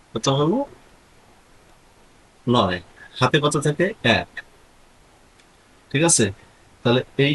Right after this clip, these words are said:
এক টাকা এখানে ধরবো। ঠিক আছে? এই এক টাকা মনে মনে এখানে দেবো। এক থেকে, দুইটার থেকে এক টাকা যদি যায়, এক টাকা। আর এখানে দুইটার থেকে যদি একটা যায়, তাহলে এক টাকা। কত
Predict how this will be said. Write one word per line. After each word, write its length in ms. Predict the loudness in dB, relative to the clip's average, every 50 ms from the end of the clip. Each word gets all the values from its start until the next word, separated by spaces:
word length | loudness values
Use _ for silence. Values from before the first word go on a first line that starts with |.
| 2 2
এক 120 | 2 2 0
টাকা 200 | -2 -2 0 0
এখানে 340 | 0 0 0 0 0 0 0
ধরবো। 320 | 0 -2 -4 -4 -6 -10 -16 -18 -20 -20 _ _ -20 _ _ _ _ _ _ -20 -20 -20 _ _ _ _ -20 -20 _ _ _ _ _ _ _ _ _ _ _ _ _ _ -2
ঠিক 120 | 0 2
আছে? 280 | 2 2 2 0 -2 -2 -6 -14 -20 -20 _ _ _ _ _ _ _ _ _ _ _ _ _ -2
এই 200 | 0 2 2 2
এক 100 | 2 0 -2
টাকা 200 | -2 -2 0 0 0
মনে 280 | 0 0 0 2 2 2
মনে 160 | 2 2 2
এখানে 180 | 2 0 -2 -2
দেবো। 120 | 0 0
এক 160 | 0 0 -2 -4 -6
থেকে, 160 | -10 -10 -10 -10 -6
দুইটার 280 | -2 0 0 0 0 -2
থেকে 180 | -2 0 0 0
এক 120 | 0 0 -2
টাকা 120 | -2 0 0
যদি 220 | 2 2 2 2
যায়, 160 | 0 -2 -2 -4 -10 -20 -20 -20 _ _ -20 _ _ _ -4
এক 180 | -4 -4 -4 -4 -6
টাকা। 200 | -8 -6 -6 -8 -12 -16 -18 -20 -20 -20 _ _ _ _ _ _ _ _ _ _ _ _ _ _ _ _ _ _ -20 _ _ _ _ _ _ _ _ _ _ _ _ _ -20 _ _ _ _ _ _ -2
আর 320 | 0 2 2 2 0 -4 -8 -14 -20 -20 _ _ _ _ _ -6
এখানে 240 | -4 -2 0 0 0
দুইটার 240 | 0 0 0 0 -2
থেকে 200 | -2 -2 -2 -2
যদি 200 | -2 0 0 0
একটা 220 | 0 0 -2 -4
যায়, 180 | -4 -2 -4 -4
তাহলে 220 | -2 -2 0 0
এক 100 | -2 -4 -6
টাকা। 280 | -10 -12 -8 -4 -4
কত 60 | -4